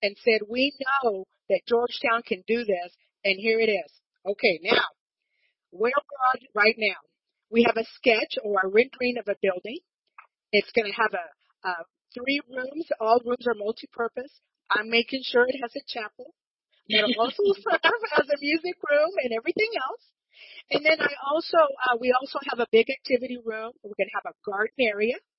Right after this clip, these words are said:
It'll become a therapeutic garden. We're gonna have a little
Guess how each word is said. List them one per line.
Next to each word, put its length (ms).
It'll 160
become 260
a 160
therapeutic 520
garden. 280
We're 120
gonna 200
have 120
a 80
little 200